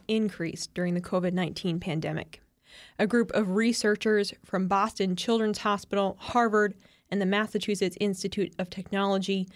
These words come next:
looked through the death certificates of eighty-five thousand people that died by suicide across fourteen states. They compared numbers from twenty twenty to those from twenty nineteen and twenty fifteen.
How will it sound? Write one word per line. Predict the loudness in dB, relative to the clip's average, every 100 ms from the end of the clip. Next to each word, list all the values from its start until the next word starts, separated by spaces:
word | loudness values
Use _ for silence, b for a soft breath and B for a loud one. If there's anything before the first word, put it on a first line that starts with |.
| B B B
looked | 2 2 0
through | -2 0
the | 0
death | 2 2 2
certificates | -2 -2 -2 -4 -4 -4 -4
of | -6 -4
eighty-five | -2 -2 -2 -2 -2 -4 -10 _
thousand | 0 0 0 -2 -4
people | -2 -6 -2 -2 -2
that | -4
died | 0 0 2
by | 0
suicide | -2 -2 0 0 0 -4 -4
across | -6 -2 -2 -2
fourteen | -4 -4 -2 -4
states. | -2 0 0 -2 -12 -20 _ b b b b
They | 2
compared | 2 0 2 2 2
numbers | 0 2 2 2 0
from | -2 -6
twenty | -2 0 0
twenty | 0 0 2 0 b b b -4
to | 2
those | 2 2 0
from | -6
twenty | -6 -2 2 4
nineteen | 2 0 -4 -2 -2 -2 -4
and | -4 -4
twenty | -2 -2 -2
fifteen. | -2 -4 -4 -6 -6 -8